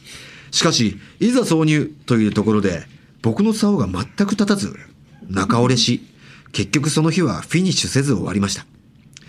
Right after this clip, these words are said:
次の日の朝、焚き火の匂いを落とすため、二人で温泉へ。その道中、相手がどんどん自分の素性を明かしてくるため、だんだん自分にも罪悪感が募り、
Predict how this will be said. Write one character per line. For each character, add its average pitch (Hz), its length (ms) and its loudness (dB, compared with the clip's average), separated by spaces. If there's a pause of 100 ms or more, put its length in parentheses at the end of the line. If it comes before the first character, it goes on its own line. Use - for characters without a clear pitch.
(300)
次 208 260 0
の 294 100 2
日 190 80 2
の 135 100 4
朝、 95 540 -2 (100)
焚 107 120 -4
き 151 140 2
火 170 120 2
の 185 100 2
匂 185 340 2
い 160 140 2
を 82 180 -4
落 - 100 -12
と 135 80 2
す 127 80 -4
た 95 100 -6
め、 78 180 -14 (240)
二 - 240 -2
人 143 80 2
で 110 120 -2
温 101 160 -2
泉 101 260 -4
へ。 104 160 -6 (680)
そ - 160 -2
の 190 120 2
道 233 160 2
中、 95 280 -2 (280)
相 139 180 0
手 180 80 2
が 113 140 2
ど 143 120 2
ん 202 120 2
ど 143 100 2
ん 101 40 0
自 92 200 -4
分 120 260 2
の 123 80 2
素 110 220 -4
性 127 160 2
を 127 120 2
明 117 60 0
か 120 140 0
し 123 60 -4
て 135 100 -2
く 143 80 0
る 110 80 -2
た 80 100 -6
め、 71 240 -14 (480)
だ 180 160 2
ん 247 80 0
だ 254 120 2
ん 247 60 2
自 226 140 2
分 240 200 2
に 247 80 2
も 156 160 2
罪 127 260 2
悪 202 140 -2
感 113 180 -2
が 82 80 -10
募 101 240 -4
り、 78 160 -8